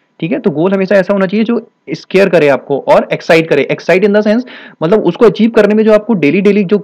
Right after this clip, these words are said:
routine work में जो आपको activities करनी पड़ेंगी उसको करने में आपको मजा आए, मतलब excited रहें आप उस काम को करने के लिए, तभी तो goal को achieve करने में मजा आएगा। समझ रहे हैं ना मेरी बात के लिए क्या करना है आपको, ठीक है? तो अच्छे से अपने goal को बड़े से बड़ा set करिए और उसको achieve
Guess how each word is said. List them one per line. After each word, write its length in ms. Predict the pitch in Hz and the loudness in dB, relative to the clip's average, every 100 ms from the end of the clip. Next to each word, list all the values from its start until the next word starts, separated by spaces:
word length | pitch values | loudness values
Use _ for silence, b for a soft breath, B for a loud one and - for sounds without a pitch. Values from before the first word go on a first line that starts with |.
| - | -4
routine 360 | 160 185 202 190 151 | -2 0 0 0 0
work 200 | 165 202 | 0 0
में 80 | 196 | 0
जो 60 | |
आपको 160 | 190 185 | 0 0
activities 380 | 175 156 156 208 | -2 -4 -6 -2
करनी 220 | 180 175 | -4 -2
पड़ेंगी 260 | 160 151 190 | -4 -2 -4
उसको 260 | - - | -4 -8
करने 240 | 220 165 185 | -4 -2 -2
में 80 | 196 | -4
आपको 200 | 180 196 | -2 -2
मजा 260 | 127 143 | 0 0
आए, 100 | 120 123 | 0 -4
मतलब 260 | 131 143 - | -8 -8 -6
excited 460 | 147 - 160 196 180 | -6 -2 0 2 2
रहें 120 | 175 | 0
आप 140 | 165 156 | -2 -4
उस 60 | |
काम 200 | - 147 | -6 -6
को 120 | 143 | -4
करने 240 | 135 123 123 | -4 -4 -4
के 80 | 123 | -6
लिए, 160 | 117 B B B - | -8 B B B -4
तभी 140 | 151 | -2
तो 80 | 196 | 2
goal 160 | 185 190 | 2 2
को 80 | |
achieve 160 | 202 208 | 0 0
करने 240 | 196 185 | -2 -2
में 80 | 202 | -2
मजा 160 | 190 196 | 0 2
आएगा। 260 | 226 196 160 _ _ _ - | 2 -2 -8 _ _ _ -8
समझ 200 | 147 196 | -2 0
रहे 80 | 202 | 2
हैं 60 | |
ना 80 | 220 | 0
मेरी 160 | 233 226 | 0 0
बात 200 | 214 202 | 0 0
के 80 | 220 | -2
लिए 100 | 226 | -2
क्या 140 | 196 | 0
करना 220 | 202 208 | 0 0
है 60 | 214 | -2
आपको, 240 | 214 240 190 _ _ | -2 -4 -6 _ _
ठीक 160 | - 156 | -10 -4
है? 160 | 226 185 B - | -4 -4 B -16
तो 60 | - | -10
अच्छे 320 | 143 - 220 | -10 -4 -2
से 60 | 214 | -2
अपने 160 | 214 | -2
goal 240 | 143 151 185 | -2 -2 0
को 120 | 180 | 0
बड़े 220 | 143 160 | 2 0
से 100 | 202 | 0
बड़ा 160 | 185 196 | 0 0
set 200 | 202 196 | -2 -2
करिए 220 | 180 202 | -2 -2
और 220 | 240 175 | -2 -4
उसको 340 | 165 - 214 214 B _ | -4 0 0 0 B _
achieve 240 | 156 190 | -6 -4